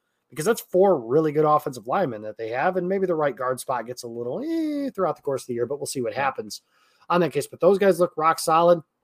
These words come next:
Speaker 1: Um, not a great night, I didn't think, for Royce Newman. Uh, Yosh Nijman, I think, is relatively solid. Maybe that means that he plays right tackle if Jenkins and Bakhtiari come back. There's a lot, I think, that can be decided on that. But on the lines,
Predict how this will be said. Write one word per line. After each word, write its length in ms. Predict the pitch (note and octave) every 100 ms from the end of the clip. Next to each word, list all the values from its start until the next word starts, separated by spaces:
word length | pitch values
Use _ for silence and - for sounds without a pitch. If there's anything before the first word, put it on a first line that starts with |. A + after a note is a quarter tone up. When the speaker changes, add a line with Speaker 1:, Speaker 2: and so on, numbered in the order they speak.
| - -
Speaker 1:
Um, 460 | C3+ C3 B2+ A#2+ - _ _ _ -
not 200 | C3+ D#3+
a 40 |
great 220 | D3 D#3
night, 220 | C#3 D3
I 80 | C3+
didn't 200 | C3+ B2+
think, 200 | C#3 C#3
for 120 | -
Royce 300 | A2 A#2 A#2
Newman. 340 | D#3+ G#3+ G#3 F#3 _ _ _ _ -
Uh, 200 | G#2+ G#2
Yosh 260 | D3+ D#3 -
Nijman, 380 | D3 E3+ D#3+
I 100 | C#3
think, 200 | C3 C#3
is 140 | B2+ A#2
relatively 500 | B2+ B2 C#3 B2 A#2+
solid. 480 | - A#2+ B2 B2+ B2 -
Maybe 260 | A#2 A#2
that 280 | G#2+ C3+ -
means 360 | C#3 C#3 B2+ -
that 260 | A2 G#2 _ _ _ _
he 120 | -
plays 280 | B2+ A#2 G2
right 220 | C3+ A3
tackle 500 | G#3+ F#3+ F#3 F3+ F3
if 120 | D#3+ -
Jenkins 380 | D#3+ D3+ D3+
and 80 | C3+
Bakhtiari 380 | C3 B2+ C3+ B2
come 140 | B2
back. 140 | A#2 A2
There's 140 | B2
a 40 | B2
lot, 340 | D3+ D3 C3+ - _ _ _ _ -
I 60 |
think, 120 | C#3
that 100 | B2+
can 140 | - B2
be 100 | A2+
decided 340 | G#2+ G#2+ G#2
on 60 | F#2+
that. 140 | F#2
But 80 | A#2+
on 140 | D#3+ E3+
the 60 |
lines, 440 | D3 F3+ F3 D#3+